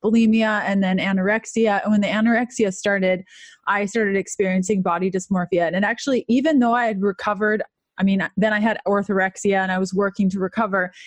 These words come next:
It took me twelve years to look at a picture of myself from that time and actually see how sick I looked. And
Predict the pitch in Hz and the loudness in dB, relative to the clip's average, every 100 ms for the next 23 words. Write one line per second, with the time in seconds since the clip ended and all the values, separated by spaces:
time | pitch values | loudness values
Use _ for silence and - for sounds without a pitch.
0 | - - 294 330 - - 208 208 208 196 | -8 -4 0 0 0 0 2 2 0 0
1 | 196 160 135 170 - - 202 208 226 - | 2 2 -2 -4 -6 -4 0 0 -2 -4
2 | 240 247 254 262 - 254 233 220 196 202 | -4 -4 -4 -6 -2 -2 2 0 0 -2
3 | 190 - 202 208 226 - 208 214 220 208 | -2 -4 0 2 0 -2 -2 2 2 0
4 | - 208 208 - 254 240 226 - - 247 | 0 -2 -2 -4 0 2 0 -2 0 2
5 | 190 170 170 - - _ - 233 220 220 | 2 0 -4 -18 -20 _ -4 -2 0 -2
6 | - - 202 180 156 120 - _ - _ | -4 -2 -2 -2 -4 -4 -8 _ -20 _
7 | _ _ _ _ - 220 208 196 | _ _ _ _ -4 0 0 0